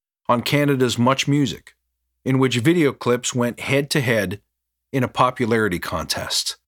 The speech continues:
You watch the video, watch a challenger, you phone in your vote, and whoever wins went on to the next round. At the end of the show, they declared an overall winner. Now, as with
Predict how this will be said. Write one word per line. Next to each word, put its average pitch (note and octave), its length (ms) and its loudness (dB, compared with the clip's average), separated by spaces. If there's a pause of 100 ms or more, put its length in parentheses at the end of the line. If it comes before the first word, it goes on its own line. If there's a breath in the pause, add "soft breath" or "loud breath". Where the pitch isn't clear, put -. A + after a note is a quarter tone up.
(280)
You A#2+ 100 2
watch C3+ 300 2
the E3+ 80 2
video, B2 560 0 (420)
watch A#2 360 2
a C3+ 60 -6
challenger, A2+ 760 0 (720)
you F#2+ 60 -2
phone D3 300 0
in D#3+ 100 2
your D#3 120 2
vote, G#2+ 380 -2 (680)
and C3+ 140 2
whoever G3 300 4
wins B2 420 0
went B2+ 220 2
on B2 160 0
to C3 120 -6
the B2+ 120 -2
next E2 400 -4
round. A2+ 480 -4 (720)
At B2 120 -2
the C#3+ 120 4
end E3+ 120 2
of F#3+ 60 2
the F3 80 2
show, G#2+ 420 2
they G#2 140 -2
declared A2 600 0 (320)
an C3+ 200 0
overall F#2+ 500 0
winner. E2 380 -8 (840)
Now, A#2+ 240 2 (260)
as E3 200 2
with F3 180 2